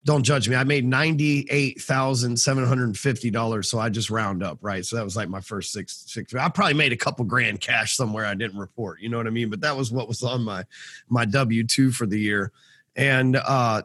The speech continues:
to, you know, my whole life I'd been told, you know, that was big money. When you get to be forty, fifty years old, you might make a hundred grand a year. And I think I was twenty-four, twenty-five at the time. So,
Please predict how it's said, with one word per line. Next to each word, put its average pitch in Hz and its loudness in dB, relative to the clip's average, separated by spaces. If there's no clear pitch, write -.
to, 151 2
you 139 4
know, 104 2
my 135 2
whole 151 4
life 127 0
I'd 117 2
been 113 0
told, 101 0
you 104 -4
know, 85 -4
that 117 -4
was 131 -2
big 101 -4
money. 117 -2
When 101 -2
you 120 0
get 117 -2
to - -12
be 117 -2
forty, 113 -4
fifty 120 -6
years 98 -4
old, 127 -4
you 101 -6
might 101 -6
make 101 -10
a 95 -14
hundred 95 -6
grand 104 -8
a 82 -14
year. 117 -4
And 90 -10
I 107 -8
think 120 -10
I 113 -8
was - -12
twenty-four, 107 -8
twenty-five 107 -8
at - -20
the 85 -20
time. 82 -20
So, 80 -18